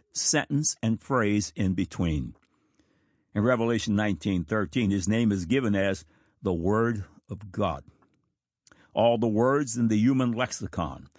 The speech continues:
are formed in and revolve around Jesus Christ, every single one of them,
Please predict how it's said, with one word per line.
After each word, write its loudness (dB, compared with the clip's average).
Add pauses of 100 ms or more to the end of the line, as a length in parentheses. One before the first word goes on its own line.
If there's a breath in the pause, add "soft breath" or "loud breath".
(140 soft breath)
are 2
formed 0
in 0 (380 soft breath)
and 2
revolve 2
around 4
Jesus -2
Christ, 0
every 2
single -2
one 0
of -4
them, -2